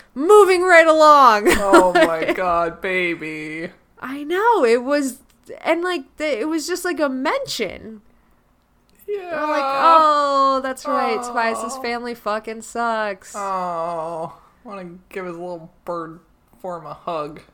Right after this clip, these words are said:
Speaker 2: except he'd hate
Speaker 1: I
Speaker 2: it.
Speaker 1: know. I know. He was just genuinely confused.
Speaker 2: Oh.
Speaker 1: Yeah. Um, and th-, like, this goes on and on, this sort of bullshit talk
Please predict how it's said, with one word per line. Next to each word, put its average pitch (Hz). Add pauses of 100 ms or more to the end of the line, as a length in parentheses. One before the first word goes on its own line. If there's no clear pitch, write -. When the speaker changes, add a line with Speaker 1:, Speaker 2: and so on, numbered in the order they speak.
(160)
Speaker 2:
except -
he'd 151
hate 147
Speaker 1:
I -
Speaker 2:
it. -
Speaker 1:
know. 226 (440)
I 202
know. 220
He 196
was 220
just -
genuinely 214
confused. 196 (400)
Speaker 2:
Oh. 202 (1300)
Speaker 1:
Yeah. 202 (120)
Um, 208 (380)
and 302
th-, 247
like, 339
this 403
goes 302 (160)
on 220
and 190
on, 165
this 196
sort 185
of 175
bullshit 190
talk -